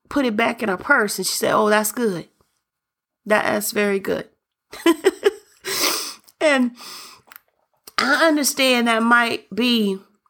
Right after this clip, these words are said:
a tad bit unusual for people now. But don't you know,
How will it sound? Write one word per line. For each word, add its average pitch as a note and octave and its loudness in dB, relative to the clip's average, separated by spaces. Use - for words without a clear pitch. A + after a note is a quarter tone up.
a F3+ -2
tad G#4 -2
bit B3+ 0
unusual G#3+ 2
for E3+ -10
people A3 -2
now. F3 -4
But A3 0
don't C#4 2
you D#4+ -2
know, G#3+ 2